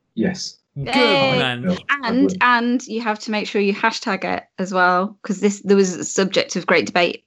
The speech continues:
Speaker 3: last week over this, and the
Speaker 1: Oh,
Speaker 3: hashtag
Speaker 1: yes.
Speaker 3: is first frame of fun.
Speaker 1: First frame of fun. I shall write that down.
Speaker 2: So
Speaker 1: <laughs>
Speaker 2: I saw today on Twitter that they are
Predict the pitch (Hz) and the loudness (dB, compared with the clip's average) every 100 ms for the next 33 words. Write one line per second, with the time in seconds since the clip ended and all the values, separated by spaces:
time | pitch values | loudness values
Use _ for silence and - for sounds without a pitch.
0 | _ 180 - 170 170 - - - - - | _ -4 -4 -6 -6 -10 -18 -20 -6 0
1 | 170 165 170 - - 160 165 170 - - | 0 2 -2 -2 0 2 2 0 -4 -4
2 | 175 - 202 165 - 170 160 - _ 202 | -2 -2 -2 -6 -4 -6 -6 -14 _ 2
3 | 196 202 - 180 170 170 170 175 - - | 2 0 0 0 0 -2 -4 -4 -2 -2
4 | 147 - _ _ _ _ _ _ 113 117 | -4 -6 _ _ _ _ _ _ -6 -4
5 | - 127 117 110 - - 101 - - 107 | -4 0 2 2 -2 -4 -2 -2 -2 0
6 | 113 - 90 - 98 92 90 _ _ _ | 0 0 -4 -6 -6 -6 -10 _ _ _
7 | _ _ _ - - - 160 135 147 147 | _ _ _ -18 -12 2 2 2 0 -2
8 | 175 - 160 160 170 165 - 156 147 147 | -6 -4 -4 -2 -2 -2 -4 -4 -4 -6
9 | 147 131 131 131 127 139 131 135 147 143 | -4 -2 0 -2 -6 -8 -8 -8 -8 -12
10 | 139 _ 143 127 135 | -18 _ 0 0 -2